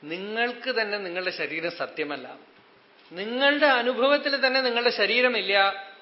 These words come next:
പിന്നെ എന്താ നിങ്ങളെക്കുറിച്ച് ഓർക്കുമ്പോൾ, what do you mean by your experience of your existence? നിങ്ങളുടെ അനുഭവത്തിൻ, നിങ്ങളുടെ ഇരുപ്പിന്റെ അനുഭവം എന്താ? അതിനെ എങ്ങനെ പറയും? ആവിഷ്കരിക്കാൻ പറ്റൂല.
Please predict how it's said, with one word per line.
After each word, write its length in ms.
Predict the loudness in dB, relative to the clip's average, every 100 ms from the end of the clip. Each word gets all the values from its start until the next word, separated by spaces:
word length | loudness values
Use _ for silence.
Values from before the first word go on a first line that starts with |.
| -8
പിന്നെ 220 | -4 -2
എന്താ 380 | -2 2 4 4
നിങ്ങളെക്കുറിച്ച് 640 | 0 4 4 4 0 -2
ഓർക്കുമ്പോൾ, 420 | -2 -2 -4 -8
what 400 | -4 0 0 0
do 100 | -4
you 160 | -4 -4
mean 560 | -6 -4 -2 -2 -4 -4
by 280 | -2 -2
your 120 | -2 -4
experience 1200 | -6 -10 -14 -14 -14 -12 -12 -14 -18 -20 -16 -14
of 280 | -14 -14 -14
your 260 | -8 -6
existence? 920 | -6 -12 -12 -12 -12 -18 -18 -20 -20 -20 _ _ _ _ _ _ _ _ _ _ _ _ _ _ -14
നിങ്ങളുടെ 360 | -4 0 4
അനുഭവത്തിൻ, 1200 | 4 4 0 2 4 4 2 -2 -4 -4 -4 -10
നിങ്ങളുടെ 340 | -8 -4 -2 -2
ഇരുപ്പിന്റെ 640 | -4 -4 -4 -4 -2 4
അനുഭവം 580 | 4 4 0 0 2 2
എന്താ? 440 | 0 0 -2 -4 -18 -20 _ _ _ _ -12
അതിനെ 240 | -6 -2
എങ്ങനെ 260 | -2 0 0
പറയും? 440 | 2 0 -2 -8 -8
ആവിഷ്കരിക്കാൻ 600 | -8 -8 -10 -10 -8 -10
പറ്റൂല. 340 | -10 -12 -16